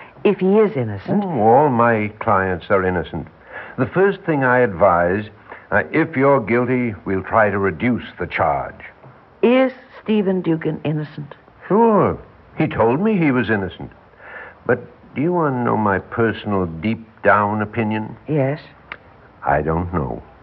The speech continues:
Speaker 2: I honestly don't know. The facts, the evidence, everything says he killed the policeman, but I don't know.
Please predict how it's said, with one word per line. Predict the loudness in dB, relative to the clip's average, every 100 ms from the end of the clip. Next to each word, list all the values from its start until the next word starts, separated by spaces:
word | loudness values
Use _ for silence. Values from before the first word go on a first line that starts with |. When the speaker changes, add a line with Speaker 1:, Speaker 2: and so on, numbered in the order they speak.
| -20 -18 -16 -6 0
Speaker 2:
I | 2 4
honestly | 4 4 4 0 -2 -2 2
don't | 4 2 2
know. | 0 0 -4 -12 -20 -20 -20 _ -12 -6
The | -4 0
facts, | 2 4 2 0 -12 -18 -8
the | 0 0
evidence, | 2 0 -2 -4 -6 -20 -20 -20 -6 0
everything | 2 2 0 -4 -2
says | 0 0
he | -2 -6
killed | -6 -2 0 0
the | -4
policeman, | -4 -2 -4 -6 -10 -10 -14 _ -10
but | -8 -8 -14 -20 -14
I | -10 -4
don't | 0 0 -2 -4
know. | 0 0 -2 -8